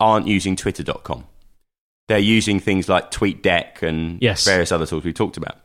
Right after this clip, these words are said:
Speaker 2: Yes.
Speaker 1: Now, the problem with that is in analytics, that will not show up as traffic that's coming from Twitter. It will show up as direct traffic. So it will show up in your analytics as if it's just come from nowhere because
Speaker 2: Okay.
Speaker 1: Google Analytics can't tell where it's coming from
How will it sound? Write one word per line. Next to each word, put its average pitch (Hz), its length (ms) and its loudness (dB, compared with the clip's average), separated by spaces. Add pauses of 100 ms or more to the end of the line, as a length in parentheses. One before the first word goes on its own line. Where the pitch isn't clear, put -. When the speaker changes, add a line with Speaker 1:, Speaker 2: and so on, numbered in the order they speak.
(140)
Speaker 2:
Yes. - 280 -8
Speaker 1:
Now, 110 160 2
the 110 80 2
problem 160 240 4
with 123 100 2
that 113 240 0
is 95 220 0
in 120 200 0
analytics, 107 880 -2 (160)
that 113 300 0
will 104 140 2
not 107 260 0
show 107 220 4
up 92 120 0
as 92 120 -4
traffic - 340 -6
that's 82 120 -10
coming 87 260 -6
from 92 120 -8
Twitter. - 360 -6 (100)
It - 160 -4
will 92 100 -2
show 95 440 2
up - 420 0
as 90 240 0
direct 90 560 -2
traffic. - 480 -8 (600)
So - 120 -4
it 95 80 4
will 98 80 0
show 135 160 4
up 127 100 2
in 117 80 2
your 104 80 4
analytics 98 400 0
as 92 80 -2
if 101 160 -2
it's - 120 -6
just 95 140 -8
come 90 220 -2
from 90 220 -4
nowhere 85 380 -2 (260)
because 98 480 0
Speaker 2:
Okay. 104 180 -2 (440)
Speaker 1:
Google 107 280 0
Analytics 101 240 -2
can't 98 240 -2
tell 98 160 -2
where 95 140 2
it's - 100 -4
coming 107 240 0
from - 200 -8